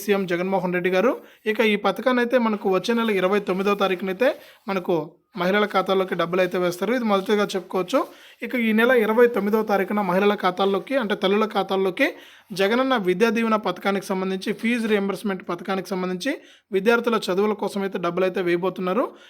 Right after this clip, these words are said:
ఇది రెండో పథకంగా చెప్పుకోవచ్చు. ఇక రైతులకు సంబంధించి ఈ నెల ముప్పై తారీఖు లోపు ఎవరైతే రైతులు రాష్ట్ర వ్యాప్తంగా గతంలో రైతు భరోసా డబ్బులు పడని వారు అప్లై చేసుకుంటే వారందరికీ కూడా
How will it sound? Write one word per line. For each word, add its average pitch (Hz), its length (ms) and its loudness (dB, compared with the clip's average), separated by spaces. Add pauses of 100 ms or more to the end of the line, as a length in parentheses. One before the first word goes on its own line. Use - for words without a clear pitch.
(140)
ఇది 220 80 0 (100)
రెండో 208 160 2 (100)
పథకంగా 208 420 -2
చెప్పుకోవచ్చు. 190 480 -2 (400)
ఇక 226 80 0 (120)
రైతులకు 214 380 0
సంబంధించి 233 400 0
ఈ 202 80 0
నెల 214 120 2 (100)
ముప్పై 233 220 0 (100)
తారీఖు 214 260 0
లోపు 214 220 -2
ఎవరైతే 190 280 -2 (120)
రైతులు 190 280 0 (400)
రాష్ట్ర 180 260 -4
వ్యాప్తంగా 208 440 -2
గతంలో 214 300 0 (100)
రైతు 185 240 -2
భరోసా 214 320 -2
డబ్బులు 190 280 -2
పడని 180 280 -2
వారు 190 160 2
అప్లై 185 200 -2 (100)
చేసుకుంటే 190 420 0 (400)
వారందరికీ 214 400 0 (100)
కూడా 220 100 4